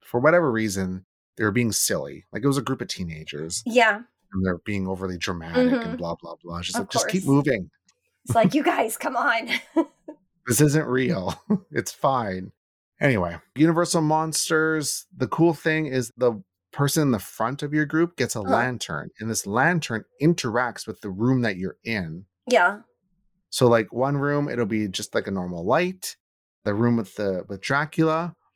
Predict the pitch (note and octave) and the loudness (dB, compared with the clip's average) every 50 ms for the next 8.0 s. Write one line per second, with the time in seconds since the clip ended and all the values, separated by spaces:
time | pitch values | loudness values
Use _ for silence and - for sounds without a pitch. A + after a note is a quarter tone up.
0 | _ _ - A#2 A2+ A2+ C3+ B2 - - - - A#2 A2 G#2 F2+ F2+ E2 F2+ G2+ | _ _ -2 0 2 4 2 2 0 -2 -6 -4 -4 -4 -4 -4 -6 -2 0 2
1 | A#2 C3+ D3 - - G2+ G2+ - - _ _ - - - C#3+ D#3 D3 - - G#2 | 4 2 2 0 -4 -6 -8 -8 -8 _ _ -10 -2 0 0 0 0 -2 -4 -4
2 | E2+ - - - - E2 F2 - - F2+ F#2 - A2+ B2 B2 A#2 A2 G2+ - - | -4 -6 -10 -10 -8 -8 -8 -8 -10 -12 -8 -6 -6 -6 -4 -6 -8 -8 -10 -10
3 | - - - - - - - - - _ _ _ _ _ _ _ - E4+ F4+ B4 | -4 -2 -2 -2 -2 -6 -20 -20 -20 _ _ _ _ _ _ _ 0 4 4 6
4 | C5 B4 - F#4 E4 - F4+ D#4+ D4 A#3+ B3 G#3+ - - A#3+ G#3+ G#3 G3 F#3+ G3 | 4 4 4 2 0 2 0 -2 0 0 0 0 0 0 0 0 0 0 -2 -6
5 | G#3+ G#3 F#3+ G3+ C4 - - B3 A3 A3 - - - C4+ C#4 B3 D4 D4 D4+ D4+ | -6 -4 -4 -4 -4 -2 -2 -4 -4 -4 -10 -8 -6 -4 -4 -2 -2 -2 -2 -2
6 | - - - B3 B3+ B3 A#3+ A#3+ G#3+ A#3+ A#3+ B3+ B3+ G3 G3+ F#3+ G3 - - A3+ | -4 -4 -2 -2 -2 -2 -2 -4 -6 -4 -2 -2 -2 0 -2 -2 -2 -2 -6 -4
7 | A#3+ B3+ C4 C#4+ D4 D4 C#4 - D4 - - D4 D4+ D#4+ F4+ G4+ G4+ G4+ G4+ | -2 0 0 0 -2 -4 -6 -8 -8 -4 -4 -2 -2 -2 -2 -2 -4 -6 -8